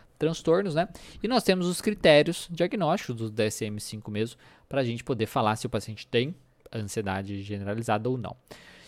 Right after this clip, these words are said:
E o critério A é ansiedade e preocupação excessiva, expectativa apreensiva, ocorrendo na maioria dos dias por pelo menos seis meses, sobre uma série de eventos ou atividades. Então precisa ser de vários eventos diferentes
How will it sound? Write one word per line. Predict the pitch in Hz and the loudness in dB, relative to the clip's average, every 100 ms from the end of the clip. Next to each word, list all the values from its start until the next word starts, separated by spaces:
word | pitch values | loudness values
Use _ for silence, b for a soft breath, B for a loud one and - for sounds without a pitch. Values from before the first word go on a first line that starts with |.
| - | 0
E | |
o | 143 | 2
critério | 151 135 143 175 | 4 4 6 8
A | 139 147 - | 8 6 4
é | 143 120 180 | 0 2 4
ansiedade | 220 214 156 139 131 | 4 8 8 8 6
e | |
preocupação | 127 135 - 123 - 113 - | 2 0 2 0 2 -2 -2
excessiva, | 151 160 - - 113 120 120 | -2 -2 -4 -2 0 0 -2
expectativa | 131 - 104 98 - 139 156 | -4 -4 -2 -2 0 2 2
apreensiva, | 151 143 - 107 107 b b _ | 2 -2 -2 -2 -2 b b _
ocorrendo | 131 147 135 139 135 | 0 4 4 4 2
na | 123 | 0
maioria | 127 143 147 139 165 175 180 196 | 0 0 -2 0 2 0 2 2
dos | 180 175 | 2 -4
dias | 117 117 120 - | -2 -2 -2 -2
por | - 113 | -6 -2
pelo | 147 135 | 0 0
menos | 120 123 | -2 -4
seis | - - 139 147 113 | -6 -2 -2 -2 -6
meses, | 101 113 104 - - B B | 0 2 2 -2 -16 B B
sobre | - - 110 110 | -8 -2 0 0
uma | 120 | -2
série | 127 - 156 165 170 | -2 4 8 8 6
de | 160 | 0
eventos | 156 123 113 113 - | 0 2 0 -4 -10
ou | - 127 131 | -2 0 0
atividades. | 127 139 123 90 - | -2 -4 -2 -2 -4
Então | 113 | -10
precisa | - 113 | -6 -6
ser | - | -4
de | 120 127 | -2 -4
vários | 117 123 143 165 156 | 0 4 6 4 0
eventos | 160 139 120 123 127 123 | -2 0 0 0 -2 -4
diferentes | 120 120 175 147 160 - | -4 -2 0 0 -2 -8